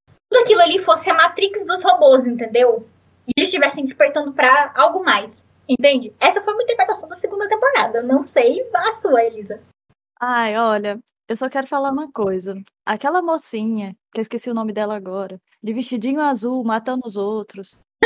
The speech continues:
Speaker 2: Não deu certo, <laughs> sabe? Não deu certo.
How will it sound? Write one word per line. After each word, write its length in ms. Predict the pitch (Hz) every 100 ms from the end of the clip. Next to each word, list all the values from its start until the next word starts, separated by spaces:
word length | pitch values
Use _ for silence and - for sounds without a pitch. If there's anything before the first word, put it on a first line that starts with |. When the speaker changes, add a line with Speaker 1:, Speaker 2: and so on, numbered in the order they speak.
| 466 403
Speaker 2:
Não 140 | 392 254
deu 120 | 320
certo, 440 | - 196 180 - 202 _ _
<laughs> 180 | _ _
sabe? 560 | - 269 247 226 220 - _ _ _ -
Não 120 | 320
deu 160 | 349 392
certo. 640 | 330 294 311 311 226 185